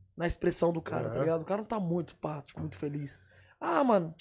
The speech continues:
Speaker 1: ah, manda o dinheiro aí, tá suave", tá ligado?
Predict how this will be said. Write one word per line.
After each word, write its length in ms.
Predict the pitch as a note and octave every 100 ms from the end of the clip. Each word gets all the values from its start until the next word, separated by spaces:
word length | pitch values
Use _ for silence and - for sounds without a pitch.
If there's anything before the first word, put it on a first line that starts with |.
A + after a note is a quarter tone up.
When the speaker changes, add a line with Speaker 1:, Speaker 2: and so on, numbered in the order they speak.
| -
Speaker 1:
ah, 160 | C4+ C4
manda 200 | C#4+ E4
o 20 |
dinheiro 260 | D4 C#4
aí, 140 | C4+ C#4
tá 140 | C4+
suave", 500 | B3 C4 B3 A#3+ F#3+ _ _ _ _ _
tá 120 | -
ligado? 340 | G#3 A#3 F3